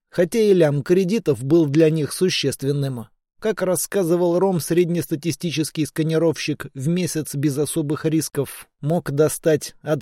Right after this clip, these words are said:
десяти до ста тысяч кредитов. Но Ром был далеко не среднестатистическим, если и другие сканировщики, как Сет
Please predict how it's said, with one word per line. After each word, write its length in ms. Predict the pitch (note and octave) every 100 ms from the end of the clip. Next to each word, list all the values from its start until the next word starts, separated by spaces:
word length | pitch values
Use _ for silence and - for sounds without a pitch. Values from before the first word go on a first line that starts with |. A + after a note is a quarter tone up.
| C#3+
десяти 500 | C3 E3 E3+ C#3+ F3
до 180 | C#3 D3
ста 260 | - E3+ D3+
тысяч 440 | D3+ C#3+ D3 -
кредитов. 720 | D#3+ E3+ D3+ C#3 - - - - _ -
Но 160 | E3+
Ром 280 | G3 G#3 F#3+
был 220 | F3 F#3
далеко 420 | D#3+ E3+ F3 E3 G3+
не 140 | C#3+
среднестатистическим, 1500 | - C#3 C3+ C3+ B2 C3+ - C#3+ - C3+ C3 - C3 A#2 A2 _ _
если 440 | B2+ E3 E3+ E3 D#3+
и 60 |
другие 500 | D3 E3 F3 E3 C3+
сканировщики, 800 | - D#3 D3 D3+ C3+ - C3+ C#3
как 380 | A2+ C#3 - -
Сет 460 | - - C#3+ -